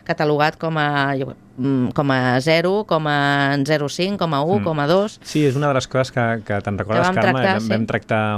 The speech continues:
Speaker 2: un, un dia, un parell de dies, i és una de les coses que a mi em fascina més, i, i perquè Ju-, a Juanlu treballa molt bé el tema dels nivells, perquè realment crec que és un, crec que és una,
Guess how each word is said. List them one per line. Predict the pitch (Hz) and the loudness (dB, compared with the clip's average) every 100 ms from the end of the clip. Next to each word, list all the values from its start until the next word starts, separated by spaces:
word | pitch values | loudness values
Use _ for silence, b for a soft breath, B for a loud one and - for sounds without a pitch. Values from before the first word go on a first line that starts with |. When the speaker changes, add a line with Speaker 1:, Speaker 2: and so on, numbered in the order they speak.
| 104 | -4
Speaker 2:
un, | 101 98 101 | -4 -4 -6
un | 107 98 | -4 0
dia, | 123 127 | 2 2
un | 113 | 0
parell | 104 104 101 | 0 0 0
de | 107 | 2
dies, | 123 110 - - B B B B | 0 0 -4 -14 B B B B
i | 113 107 110 | 0 2 2
és | 147 | 2
una | 147 | 0
de | |
les | 127 | 0
coses | 131 131 | -2 -2
que | - | 0
a | |
mi | 113 | 0
em | 113 | 0
fascina | 110 - 113 104 | 0 -2 0 0
més, | 107 156 - 233 | 0 -2 -8 -8
i, | 107 98 104 107 | -4 -2 -2 -2
i | 98 | -2
perquè | - 95 95 - | -2 -4 -4 -4
Ju-, | 110 - - | -6 -6 -8
a | 110 95 | -4 -4
Juanlu | - 104 104 | -2 -2 0
treballa | 104 101 104 98 | 0 0 0 0
molt | 98 98 | 0 0
bé | 107 131 | 0 0
el | 107 | -2
tema | 107 98 98 | -2 -2 -2
dels | 87 | -2
nivells, | 90 101 127 - - B B B | -2 0 -2 -6 -12 B B B
perquè | 107 101 104 | -4 0 0
realment | 101 101 120 120 127 139 127 - | 0 0 2 2 0 0 -4 -2
crec | 117 143 - | -2 -2 -2
que | 120 110 | 0 0
és | 107 | 0
un, | 117 110 104 98 B B B - | 0 0 0 -4 B B B -2
crec | 120 123 127 | -2 -2 -2
que | 117 | 0
és | 113 | 0
una, | 120 113 110 107 104 104 110 - - - | 0 0 0 -2 -2 -2 -4 -4 -4 -4